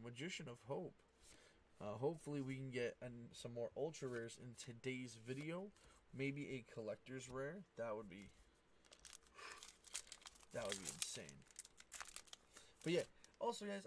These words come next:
I've been thinking, uh, if I wanted to add a sound or some music to the, uh, little,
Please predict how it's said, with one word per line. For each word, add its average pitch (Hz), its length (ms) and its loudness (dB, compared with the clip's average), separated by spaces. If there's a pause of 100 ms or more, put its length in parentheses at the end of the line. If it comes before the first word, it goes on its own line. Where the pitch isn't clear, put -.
I've 202 80 4
been 196 100 -2
thinking, 165 300 0 (100)
uh, 147 240 4
if 135 120 2
I 151 40 8
wanted 160 280 2
to - 80 2 (160)
add 156 380 4 (400)
a 135 60 4
sound 139 480 0
or 139 120 2
some 120 200 -4 (140)
music 139 340 -4 (640)
to 147 200 2
the, 123 400 2
uh, - 200 0
little, 143 520 8